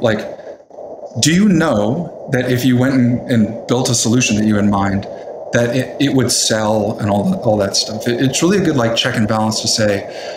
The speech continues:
"All right, if the answer is A, what will I do? If the answer is B, what will I do? If the answer is C, what will I do?" And if the answer was none of those things, then you need to go do a new round. Like, just take that answer and go refine, like, "Hey, no, this is what we heard,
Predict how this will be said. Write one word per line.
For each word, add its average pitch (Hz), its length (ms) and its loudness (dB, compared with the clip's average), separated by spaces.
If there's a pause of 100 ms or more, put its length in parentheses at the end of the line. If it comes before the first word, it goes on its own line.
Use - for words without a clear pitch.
"All - 60 -12
right, 113 160 0
if 107 100 -2
the 131 120 2
answer 160 240 0
is 123 160 0
A, 104 360 0 (160)
what 113 140 0
will 107 140 2
I 101 60 4
do? 98 220 0
If 95 100 -2
the 120 100 2
answer 127 220 2
is 107 120 0
B, 107 360 2
what 107 200 0
will 104 120 2
I 98 60 2
do? 101 180 0
If - 120 -4
the 113 100 2
answer 117 220 2
is 104 140 0
C, 120 200 2
what 107 140 0
will 175 140 0
I 120 40 2
do?" 107 240 2 (440)
And 127 100 2
if 117 100 -2
the 147 100 0
answer 175 240 0
was 113 240 0 (160)
none 113 360 4
of 131 140 0
those 95 300 0
things, 101 520 0 (600)
then 117 540 0 (460)
you 131 80 4
need 143 140 2
to 135 60 0
go 127 120 2
do 117 200 2
a 107 40 2
new 107 200 4
round. 98 480 -2 (160)
Like, 113 160 2
just - 320 -2
take 151 240 -2
that 135 160 2
answer 113 320 0
and 101 100 0
go 110 120 2
refine, 107 580 0
like, 107 160 0
"Hey, 117 200 -2
no, 113 140 2
this 123 180 0
is 123 140 2
what 120 80 0
we 104 120 0
heard, 104 380 0